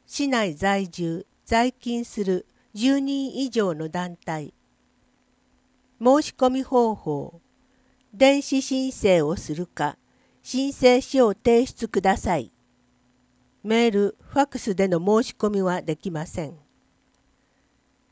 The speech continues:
申し込み、健康づくり課、栄下田各サービスセンタ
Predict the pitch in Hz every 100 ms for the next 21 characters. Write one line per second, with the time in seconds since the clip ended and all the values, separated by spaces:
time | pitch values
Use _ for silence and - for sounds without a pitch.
0 | _ - 247 269 - - 226 214 190 -
1 | _ _ _ - 254 262 269 254 226 220
2 | - 202 196 - 175 170 - _ _ _
3 | _ _ _ _ _ 233 220 - 262 240
4 | 214 - - 254 254 269 - 294 - 294
5 | 269 254 262 - 262 233 185 _ 151 151